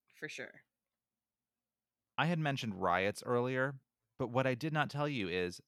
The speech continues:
Speaker 2: there were actually three separate riots. The first was in nineteen fifty-three, the second was in nineteen seventy-one, and the final riot only two years later in nineteen seventy-three.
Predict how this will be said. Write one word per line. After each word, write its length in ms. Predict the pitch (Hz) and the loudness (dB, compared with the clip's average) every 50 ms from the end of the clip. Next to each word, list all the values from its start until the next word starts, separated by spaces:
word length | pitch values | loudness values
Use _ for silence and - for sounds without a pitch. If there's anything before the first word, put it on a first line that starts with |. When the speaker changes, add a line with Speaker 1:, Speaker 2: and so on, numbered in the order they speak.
| _ _ _ _ _ _ | _ _ _ _ _ _
Speaker 2:
there 260 | - 135 170 170 170 170 | -8 -4 -2 0 0 2
were 160 | 170 156 - - | 0 0 0 0
actually 580 | 117 120 117 - - 131 107 110 101 98 92 - - - | -2 -2 -2 -4 -8 -4 -4 -2 -4 -4 -6 -10 -10 -6
three 240 | - 104 101 104 101 | -4 -2 0 0 -2
separate 500 | 92 - - 98 85 - - 95 87 - | -2 -2 0 0 -2 0 0 -4 -4 -2
riots. 640 | - 87 85 82 82 82 82 - - - - - - _ _ _ _ _ _ _ _ _ _ _ _ _ _ _ _ _ _ _ _ _ _ _ _ _ _ _ _ _ _ _ _ - | 0 0 0 2 0 -2 -6 -8 -10 -10 -10 -10 -12 _ _ _ _ _ _ _ _ _ _ _ _ _ _ _ _ _ _ _ _ _ _ _ _ _ _ _ _ _ _ _ _ -4
The 80 | 117 | -4
first 360 | - - - 131 143 143 - - | -2 2 2 2 2 2 -2 -4
was 120 | 160 147 | -2 0
in 100 | 165 156 | 0 2
nineteen 400 | 143 135 127 127 123 123 135 127 | 2 2 2 2 0 0 -2 -2
fifty-three, 840 | - 127 123 113 - 127 123 117 - - 98 95 92 92 98 131 143 139 - _ _ _ _ _ _ _ _ _ _ _ _ _ _ _ _ _ | 2 0 0 0 0 -4 -6 -6 -4 -2 0 0 0 0 0 -2 -6 -8 -12 _ _ _ _ _ _ _ _ _ _ _ _ _ _ _ _ _
the 60 | 117 110 | -6 -6
second 440 | - - 120 107 - 147 139 127 | 0 0 0 0 2 -2 -4 0
was 160 | 123 127 113 120 | 0 0 0 0
in 100 | 123 117 | 0 0
nineteen 400 | 113 104 107 104 - - 110 98 | 2 2 0 0 -2 -4 -6 -6
seventy-one, 920 | - - 107 98 90 92 90 90 90 101 131 139 131 123 117 117 117 113 _ _ _ _ | 0 2 2 2 2 0 -4 -4 -4 -2 0 2 2 2 0 -2 -4 -8 _ _ _ _
and 120 | 101 101 | -2 -2
the 80 | 104 - _ - | -2 -2 _ 0
final 340 | 131 139 156 170 180 170 | 2 2 2 2 0 -2
riot 400 | 131 123 120 117 110 107 107 107 - _ | 0 2 4 4 6 6 4 2 0 _
only 220 | - 110 104 98 98 | -4 -2 0 0 -2
two 300 | - - - - 175 180 | -2 -6 -8 -8 -6 -4
years 280 | 165 160 160 156 135 | -2 -2 -2 -2 -2
later 280 | 127 127 123 120 120 110 | -2 -2 0 0 0 0
in 120 | - 104 | 0 0
nineteen 400 | 104 98 98 98 95 - 107 104 | 0 0 0 -2 -2 -2 -2 -2
seventy-three. 1000 | 104 - - - 135 127 117 110 95 90 85 - - 82 78 69 55 50 - - | -4 -4 0 0 0 2 0 -2 -2 -2 -6 -6 -8 -10 -10 -10 -10 -12 -16 -18